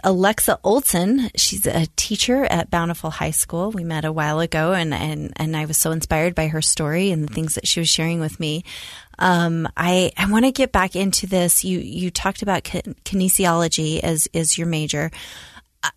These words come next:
I don't know that a lot of us know what that is, but, um, why don't you explain exactly what that is and, and maybe how that's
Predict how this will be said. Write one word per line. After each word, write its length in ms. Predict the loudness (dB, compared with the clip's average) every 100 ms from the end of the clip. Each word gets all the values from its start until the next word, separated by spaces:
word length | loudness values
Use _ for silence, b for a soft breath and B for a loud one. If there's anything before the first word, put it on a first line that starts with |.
| _
I 60 | 2
don't 180 | 4 4
know 100 | 4
that 120 | 4
a 40 |
lot 220 | 4 4
of 80 | 4
us 160 | 2 2
know 100 | 2
what 140 | 4
that 160 | 4 4
is, 280 | 2 2 0
but, 360 | 2 2 2 2
um, 280 | 2 2
why 80 | 2
don't 100 | 2
you 140 | 2 2
explain 500 | 2 0 0 0 2
exactly 480 | 0 0 0 -2
what 220 | 0 0 2
that 160 | 2
is 320 | 4 2 2
and, 200 | 0 -2
and 200 | 0 2
maybe 240 | 4 2 0
how 240 | 2 2
that's 420 | 4 2 2 0